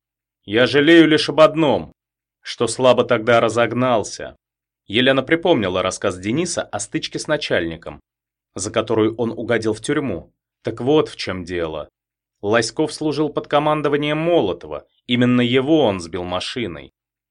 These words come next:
Вы приказали подбросить пистолет его девушке. С брезгливым осуждением покачала головой Петелина.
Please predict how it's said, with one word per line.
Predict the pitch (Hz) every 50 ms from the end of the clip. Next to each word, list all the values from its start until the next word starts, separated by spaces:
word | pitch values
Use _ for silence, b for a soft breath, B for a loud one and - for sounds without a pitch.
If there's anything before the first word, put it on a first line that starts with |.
| _ _
Вы | - 101 131 190
приказали | - - 127 - - 120 110 98 110 104 101 95
подбросить | - 107 98 98 - 107 98 - 104 -
пистолет | - 107 - - 113 110 104 98 - 107
его | 104 98 101
девушке. | 90 98 98 92 82 85 82 - - - 78 73 - _ _ _ _ _ _ _ _ _ _ 107
С | 98
брезгливым | 87 - 104 92 98 104 107 101 95 95 95
осуждением | 92 - - 107 92 92 104 127 143 151 156 147
покачала | - - 92 - 95 - - 98 95 95
головой | 85 95 95 98 92 98 87
Петелина. | 82 113 110 - 139 117 87 80 78 73 69 69